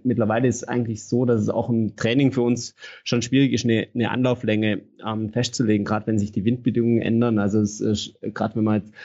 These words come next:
beispielsweise in Oberstdorf ist im, im, im Sommer, man weiß, so um, um zehn Uhr, ähm, kommt so die, die Sonne langsam über den Berg und,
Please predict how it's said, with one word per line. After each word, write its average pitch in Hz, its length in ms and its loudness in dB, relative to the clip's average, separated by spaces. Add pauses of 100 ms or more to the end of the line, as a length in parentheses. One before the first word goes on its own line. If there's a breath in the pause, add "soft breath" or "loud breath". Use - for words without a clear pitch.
(160 loud breath)
beispielsweise 110 500 2
in 113 60 6
Oberstdorf 123 600 2
ist 120 240 -2
im, 113 380 -2
im, 110 440 -4
im 113 160 -4
Sommer, 123 380 2
man 110 180 0
weiß, 110 320 0
so 120 120 4
um, 113 260 0
um - 320 -6
zehn 123 300 2
Uhr, 135 440 0
ähm, 117 220 -2
kommt 117 180 -2
so 127 80 0
die, 113 240 4
die - 140 -4
Sonne 135 240 2
langsam 131 360 2
über 127 140 2
den 120 100 2
Berg 120 360 2
und, 117 280 -2